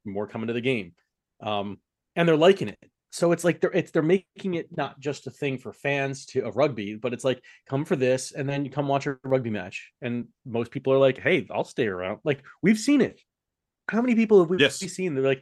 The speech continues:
Speaker 1: "This is my first ever rugby match." It's like, "Cool, we'll help, you know, we'll let you, you know, if you have any questions, ask us." Um,
Speaker 2: Right.
Speaker 1: otherwise, just sit back and
Speaker 2: Sit back and
Speaker 1: listen to
Speaker 2: enjoy,
Speaker 1: us
Speaker 2: enjoy the entertainment.
Speaker 1: chirp at them. <laughs>
Speaker 2: <laughs> Yeah, listen to Ben and I freaking give them hell. <laughs>
Speaker 1: Um,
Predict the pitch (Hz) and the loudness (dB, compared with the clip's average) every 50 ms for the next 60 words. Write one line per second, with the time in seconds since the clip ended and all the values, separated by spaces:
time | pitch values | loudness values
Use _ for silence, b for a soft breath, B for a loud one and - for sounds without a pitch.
0 | B B B B - 202 226 208 160 - 160 143 180 175 196 208 214 185 170 131 | B B B B -4 2 2 2 2 2 0 0 2 2 4 2 2 2 0 -2
1 | 117 107 107 - 143 - - 180 175 - - 285 285 175 135 147 160 151 151 156 | -2 -6 -10 -14 -18 -10 -8 -8 -8 -2 2 4 4 6 4 4 4 2 0 -2
2 | - _ - 185 156 131 127 151 - b b b b b b b b _ - 147 | -2 _ -4 0 0 0 0 -2 -6 b b b b b b b b _ 2 2
3 | 165 165 - 180 - 151 135 135 135 135 - _ 160 143 151 156 156 180 180 - | 2 4 2 -2 0 2 0 0 -2 -4 -6 _ -2 2 2 4 4 2 2 2
4 | 147 147 143 - 151 143 135 127 - - 101 78 - - _ _ _ _ _ _ | 0 0 0 0 -2 -2 -4 -4 -4 -8 -10 -12 -14 -20 _ _ _ _ _ _
5 | _ _ _ - 120 117 110 107 104 104 - 101 113 104 - 151 143 143 135 135 | _ _ _ -4 -4 -4 -4 -4 -10 -12 -4 0 0 2 2 4 4 4 2 2
6 | 135 - 135 - _ _ - 151 - 135 127 127 - 131 117 120 113 117 _ _ | 0 -4 -8 -8 _ _ -10 -4 -2 -2 -2 -2 -4 -6 -6 -6 -10 -12 _ _
7 | _ _ _ _ _ _ _ _ _ - - 101 90 98 104 107 113 139 104 - | _ _ _ _ _ _ _ _ _ -10 -8 -6 0 2 4 4 4 2 2 0
8 | 139 123 117 117 104 98 98 95 - 123 87 92 90 92 98 95 95 92 92 90 | 0 2 2 4 4 4 2 0 -2 -6 -8 -8 -4 -2 -2 0 0 0 -2 -2
9 | 92 95 85 80 76 73 - - 151 139 - 139 - - 127 131 147 - 135 139 | -2 -4 -4 -4 -6 -4 0 0 0 2 0 -2 -2 -2 -4 -4 -4 -6 -6 -4
10 | - 139 - - - 190 139 - 233 214 - 202 - 185 - - - 185 165 143 | 0 0 0 2 0 -2 0 2 2 2 2 0 -4 -2 -2 0 0 4 4 4
11 | 117 117 - 123 110 113 - - 101 - _ - - - 92 90 82 80 87 90 | 4 4 0 -2 -2 -2 -4 -6 -8 -10 _ -18 -8 -2 0 0 2 0 -2 -4
12 | - - 90 85 85 101 98 92 90 87 78 76 85 85 - - 98 90 87 92 | -6 -6 -8 -4 -2 0 0 0 0 -2 -4 -4 -4 -6 -6 -6 -6 -6 -6 -4
13 | 90 92 87 87 87 87 98 95 92 90 92 - 156 147 139 - - - - - | -4 -4 -6 -6 -8 -6 -6 -4 -4 -6 -6 -8 -8 -8 -8 -10 -14 -14 -16 -14
14 | - - - - - 160 151 139 131 127 123 117 - | -6 -6 -6 -4 -2 0 0 0 0 -2 -4 -8 -12